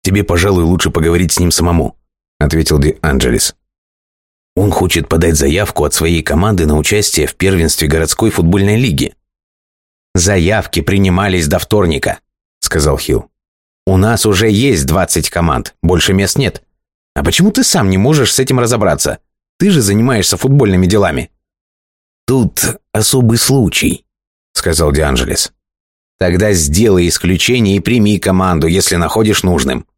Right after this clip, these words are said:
перебил его Хилл. "Или не делай исключений, решай сам.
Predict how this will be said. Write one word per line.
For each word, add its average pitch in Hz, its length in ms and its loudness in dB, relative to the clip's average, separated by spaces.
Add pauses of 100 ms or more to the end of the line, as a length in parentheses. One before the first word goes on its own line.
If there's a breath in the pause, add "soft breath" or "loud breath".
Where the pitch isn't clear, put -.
(340)
перебил 73 320 2
его 69 240 2
Хилл. - 300 -2 (760)
"Или 175 260 2
не 127 180 2
делай 101 400 2
исключений, 85 800 0 (200)
решай 92 320 0
сам. 73 320 -2